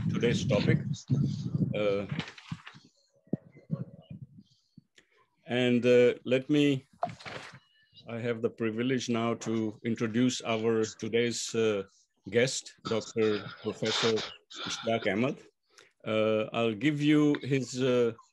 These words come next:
brief, uh, uh, brief profile. I think most of you, uh, know him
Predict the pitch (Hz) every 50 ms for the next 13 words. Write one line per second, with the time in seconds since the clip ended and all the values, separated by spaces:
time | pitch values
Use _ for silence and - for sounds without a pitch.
0 | _ _ _ _ _ _ _ _ _ _ _ _ - 101 90 123 131 147 165 165
1 | 165 - - - - _ _ _ _ _ _ _ _ - 107 107 107 107 104 101
2 | - - _ _ _ _ _ _ _ - _ _ _ _ _ _ _ _ _ _
3 | _ _ _ _ _ _ _ _ _ _ _ - _ _ _ _ _ - - 98
4 | 101 98 98 120 131 131 - - 113 98 - - 107 101 123 143 - - - -
5 | 107 107 - 147 131 123 - - - _ _ _ _ _ _ - 92 104 123 147
6 | 151 - - 131 113 - 117 113 113 117 117 110 - - - - - - - -
7 | - - - - 110 107 107 107 107 107 104 104 - - - - - - - -
8 | _ - 101 101 120 135 143 135 120 107 131 -